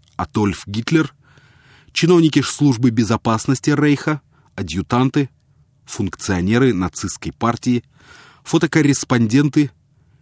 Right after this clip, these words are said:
личный врач и личный повар. Диктатор был окружен охранниками с автоматами на изготовку.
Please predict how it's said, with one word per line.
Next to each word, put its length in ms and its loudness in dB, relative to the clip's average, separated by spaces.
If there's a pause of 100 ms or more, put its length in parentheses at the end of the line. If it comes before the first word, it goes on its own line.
(160)
личный 420 2
врач 560 0
и 160 2
личный 480 0
повар. 440 -2 (1700)
Диктатор 480 0
был 220 4
окружен 500 2
охранниками 720 2
с 140 -2
автоматами 580 0
на 160 4
изготовку. 840 -6